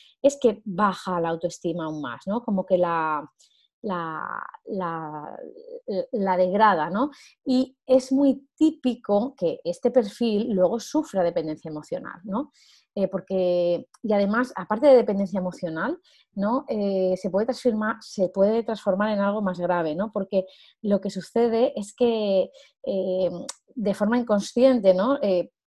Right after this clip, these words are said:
corremos el riesgo de emparejarnos con personas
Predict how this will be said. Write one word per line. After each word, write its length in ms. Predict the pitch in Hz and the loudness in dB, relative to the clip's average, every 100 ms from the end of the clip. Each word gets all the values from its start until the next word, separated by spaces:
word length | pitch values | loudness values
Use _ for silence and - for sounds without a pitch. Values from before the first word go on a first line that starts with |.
| - 208 | -20 -20
corremos 440 | - 202 202 254 269 | -2 0 2 2 2
el 120 | 214 | 2
riesgo 640 | 208 254 247 185 165 254 - _ _ - | 4 4 4 2 0 -2 -6 _ _ -4
de 140 | 202 | 0
emparejarnos 800 | 196 190 180 185 233 233 208 247 | 0 2 2 4 4 2 2 -2
con 160 | - 240 | -2 -2
personas 600 | 226 - 196 208 285 | -2 0 2 2 0